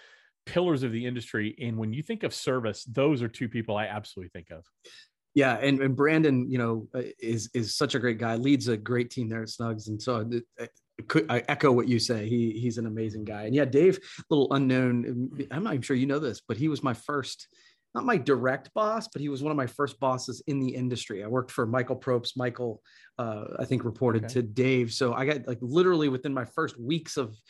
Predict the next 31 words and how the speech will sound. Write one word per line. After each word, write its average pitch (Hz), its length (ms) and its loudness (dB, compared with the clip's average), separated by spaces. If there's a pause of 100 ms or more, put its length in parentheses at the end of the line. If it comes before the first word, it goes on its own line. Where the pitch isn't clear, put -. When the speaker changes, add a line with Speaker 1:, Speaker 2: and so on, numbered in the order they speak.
(280)
Speaker 2:
uh, 110 200 -6
sales 135 560 2
in 147 180 -2
the 139 80 -2
promotional 135 400 -4
products 127 380 -6
industry, 113 520 -4 (240)
I 117 60 -6
got 113 140 -4
an 110 80 -4
opportunity 113 420 -4
to 110 60 -2
meet 104 160 -4
Dave. 104 240 -4
He's 113 200 -14
such - 200 -8
a - 20 -10
good - 160 -18
guy. 87 200 -12
Speaker 1:
Yeah, 117 80 -6 (520)
that's 165 160 -6
a 160 40 -2
great 123 280 0
story. 127 380 -4
And 113 80 -4
one, 127 240 -4
one 123 160 -6
thing 117 160 -6
about 107 240 -6
Brandon, 110 480 -8
uh, 98 300 -12